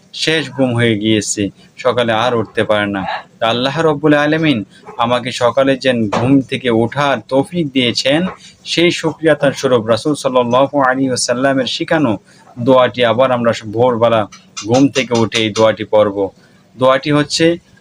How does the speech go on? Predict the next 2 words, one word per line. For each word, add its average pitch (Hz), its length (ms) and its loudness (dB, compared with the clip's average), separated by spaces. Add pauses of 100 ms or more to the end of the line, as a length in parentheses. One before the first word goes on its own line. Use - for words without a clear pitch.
(120)
"আলহামদুলিল্লাহিল্লাযী 131 1700 2 (360)
আহিয়ানা 139 840 0